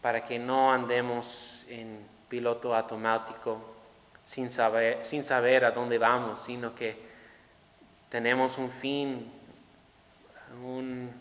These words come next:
lugar glorioso delante de nosotros, una dirección y propósito unidos a Cristo Jesús, y la confianza que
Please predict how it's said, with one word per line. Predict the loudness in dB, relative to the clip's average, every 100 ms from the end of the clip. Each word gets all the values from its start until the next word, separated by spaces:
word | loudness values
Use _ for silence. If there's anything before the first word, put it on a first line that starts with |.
| -16
lugar | -6 0 8 10 10 8
glorioso | 4 0 2 0 0 -2
delante | -2 0 0 0 -4
de | -4
nosotros, | -6 -6 -8 -8 -12 -12 -16 -18 -16
una | -8 -6
dirección | -4 -2 -2 -4 -6 -8 -4 0 0 -2
y | -8
propósito | -8 -6 -2 -2 -4 -6 -6 -6 -12 -20 -20 -18
unidos | -10 -4 2 2 0
a | -4
Cristo | -6 -8 -8
Jesús, | -8 -10 -10 -12 -12 -18 -20 -20 -20 -20 -20 _
y | 0 4
la | 6
confianza | 6 2 8 8 8 4 0 0
que | 0 0 -2 -12